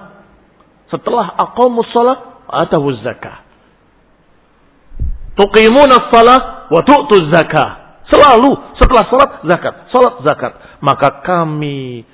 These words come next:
tidak akan membedakan antara salat dan zakat. Dan siapa yang membedakan antara salat dengan zakat, kami akan perangi mereka. Ini, ikhwan fillah, azakumullah, keadaan para murtadin dan para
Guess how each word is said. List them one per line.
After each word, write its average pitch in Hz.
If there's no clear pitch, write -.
tidak 147
akan 131
membedakan 120
antara 107
salat 160
dan 98
zakat. -
Dan 185
siapa 240
yang 226
membedakan 226
antara 214
salat 226
dengan 208
zakat, 214
kami 208
akan 180
perangi 185
mereka. 135
Ini, 220
ikhwan 202
fillah, 190
azakumullah, 180
keadaan 175
para 156
murtadin 120
dan 240
para 147